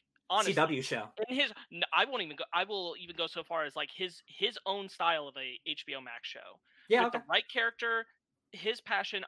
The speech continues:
Speaker 1: I think he could do it. I think Doom Patrol leaves the door open for him to bring his own unique take to it. And I
Speaker 2: Yeah.
Speaker 1: think that there's no reason he couldn't do it. And I think he's selling himself short to think he couldn't.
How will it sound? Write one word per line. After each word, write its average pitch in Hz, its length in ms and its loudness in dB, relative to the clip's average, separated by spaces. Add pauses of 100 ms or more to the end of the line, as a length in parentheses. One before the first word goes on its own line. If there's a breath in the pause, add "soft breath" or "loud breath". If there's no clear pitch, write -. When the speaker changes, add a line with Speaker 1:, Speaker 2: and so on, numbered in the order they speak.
Speaker 1:
I 165 140 0
think 220 200 -10
he 196 100 -16
could 156 200 -14
do 135 180 -12
it. 107 100 -16 (100)
I 160 120 0
think 202 260 -10
Doom 151 220 -12
Patrol 160 360 -6
leaves 135 220 -10
the 143 80 -18
door 131 240 -10
open 131 240 -12
for 131 100 -16
him 139 200 -12
to 139 80 -16
bring 139 240 -10
his 143 180 -14
own 135 160 -10
unique 135 320 -12
take - 280 -12
to 110 180 -16
it. 107 160 -16 (400 soft breath)
And 156 120 4
I 156 100 8
Speaker 2:
Yeah. 202 100 2
Speaker 1:
think 196 160 -6
that 143 120 -8
there's 135 220 -8
no 160 120 0
reason 175 320 -6
he 160 120 -8
couldn't 151 260 -6
do 135 140 -6
it. 156 40 -2
And 170 100 -2
I 151 100 4
think 202 180 -4
he's 190 160 -6
selling 165 220 2
himself 135 340 -2
short 131 260 -6
to 135 60 -16
think 135 200 -14
he 120 100 -20
couldn't. 107 300 -12